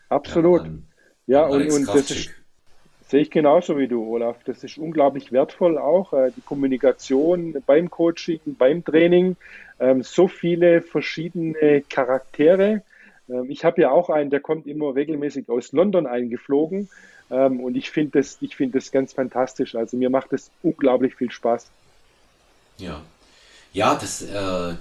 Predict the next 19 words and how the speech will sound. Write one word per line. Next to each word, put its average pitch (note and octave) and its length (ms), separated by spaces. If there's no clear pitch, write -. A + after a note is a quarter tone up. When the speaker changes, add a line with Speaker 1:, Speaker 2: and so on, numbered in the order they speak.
Speaker 2:
de-, - 180
von, F2+ 400
von F2 260
dem A2 240
hast A2 220
du, F#2 60
äh, E2 640
von E2 180
dem G2+ 180
hast F#2+ 180
du F#2+ 60
mir F#2+ 60
mal F2 160
erzählt, - 560
ne? B2+ 200
Und, D#2+ 380
ähm, D2+ 260
ist E2 100
spannend. - 420